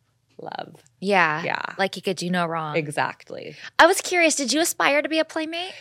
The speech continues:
Speaker 1: You know, I definitely, I think probably when I was, like, sixteen, seventeen, maybe, like,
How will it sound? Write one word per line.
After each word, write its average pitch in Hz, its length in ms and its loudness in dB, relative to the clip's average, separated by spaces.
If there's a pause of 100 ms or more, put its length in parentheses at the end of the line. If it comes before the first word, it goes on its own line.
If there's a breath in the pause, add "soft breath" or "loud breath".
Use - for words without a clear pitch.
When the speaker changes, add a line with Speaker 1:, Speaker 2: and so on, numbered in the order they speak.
Speaker 1:
You 240 140 4
know, 254 160 8
I 233 160 6
definitely, 226 560 4
I 226 120 0
think 214 440 -2
probably 185 400 6
when 175 140 4
I 165 120 4
was, 156 220 0
like, 151 260 -2
sixteen, 165 680 -4
seventeen, 156 880 -2
maybe, 147 340 -2
like, 139 440 -2